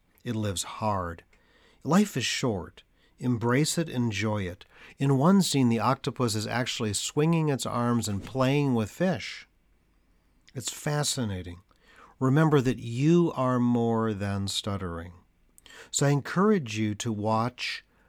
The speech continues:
My Octopus Teacher on Netflix. And, uh, you can also give to Craig's cause, which is listed at the end of the movie. It is to help to protect the water off of False Bay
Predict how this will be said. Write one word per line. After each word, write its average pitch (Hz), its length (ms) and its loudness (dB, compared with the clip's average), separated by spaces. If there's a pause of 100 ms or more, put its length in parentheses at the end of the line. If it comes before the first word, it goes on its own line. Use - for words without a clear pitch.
(140)
My 113 220 0
Octopus 117 680 -6
Teacher 107 480 -4
on 95 200 -4
Netflix. 110 580 -6 (1040)
And, 120 540 2
uh, 110 240 -2
you 113 80 -4
can 127 140 2
also 123 240 2
give 113 320 -2
to 127 80 -2
Craig's 113 340 -4
cause, 110 560 -2
which 107 260 -6
is 104 380 -6
listed 113 320 -2
at 107 140 -4
the 110 80 -4
end 110 120 -2
of 127 100 -4
the 139 60 -4
movie. 147 360 -2 (920)
It 113 200 -4
is 107 340 -4
to 101 560 -6 (280)
help 131 320 -4
to 120 220 0
protect - 760 -4 (1040)
the 104 560 -2
water 107 640 0
off 110 220 -4
of 117 100 -4
False 120 280 -4
Bay 147 320 -4